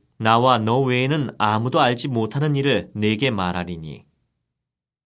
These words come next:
이는 네게 가장 값있는 일이 무엇인지 알고자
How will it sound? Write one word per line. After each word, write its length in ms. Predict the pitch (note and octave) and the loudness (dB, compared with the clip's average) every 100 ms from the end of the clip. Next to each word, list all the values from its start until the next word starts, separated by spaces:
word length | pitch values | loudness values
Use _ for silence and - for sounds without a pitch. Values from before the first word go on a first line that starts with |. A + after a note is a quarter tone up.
| _ - | _ -6
이는 300 | C3+ F3 E3 | 0 0 2
네게 320 | A#2+ C3+ F3+ F3 | 2 2 0 -2
가장 340 | A2+ D#3 E3 | -4 -4 -6
값있는 440 | A#2+ A#2+ C#3 D#3 D3+ | -8 -4 -2 0 0
일이 160 | F3+ | 0
무엇인지 580 | C3+ A#2+ A#2 - C#3 D3+ | 0 0 0 -2 -2 0
알고자 600 | G#2+ G2+ G#2 G2+ E2 | 0 0 -2 0 -2